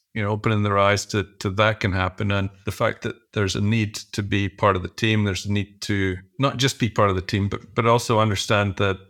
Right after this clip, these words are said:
there's, there's more parts to being successful than just the, the sales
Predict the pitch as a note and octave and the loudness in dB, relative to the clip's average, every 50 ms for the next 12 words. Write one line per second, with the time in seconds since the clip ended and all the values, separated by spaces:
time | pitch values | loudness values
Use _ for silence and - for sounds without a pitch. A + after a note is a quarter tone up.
0 | _ _ - A2+ G#2+ G2 - - - A2 G2 - - G#2 G#2 G#2 G2+ G#2 G2+ F#2+ | _ _ -6 -6 -6 -6 -6 -6 -4 -4 -2 -2 0 0 0 2 2 2 2 0
1 | F#2 - - _ _ - G#2 F#2+ F2+ - - G2 F#2+ G2+ F#2+ - - - - - | -2 -6 -16 _ _ 0 0 0 0 -2 -4 -4 -4 -2 -2 -4 -6 -8 -6 -2
2 | G#2 F#2+ F2+ - - G2+ F#2+ F#2 F#2 F2+ G2 F#2 - - _ - - F#2+ F#2+ F#2+ | -2 -2 -2 -2 -2 -2 -2 -2 -2 -2 -2 -4 -6 -8 _ -6 -4 -2 -2 -2
3 | F#2 - _ _ _ _ - G#2+ F#2 - - - - G#2 G2+ G2 F#2+ F#2+ F#2+ F#2 | -4 -8 _ _ _ _ -6 -6 -4 -4 -2 0 2 2 4 4 2 0 0 -2
4 | - - - - - - _ | -4 -6 -8 -8 -10 -12 _